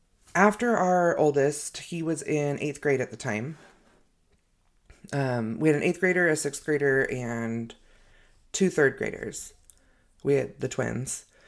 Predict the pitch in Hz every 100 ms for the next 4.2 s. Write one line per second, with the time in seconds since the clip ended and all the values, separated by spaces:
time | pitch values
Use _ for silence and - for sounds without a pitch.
0 | - _ _ _ _ 175 175 156 151 -
1 | 151 151 151 147 - 135 185 220 214 226
2 | 233 254 240 247 220 190 185 180 170 135
3 | - - 131 139 170 175 - - 170 180
4 | 165 151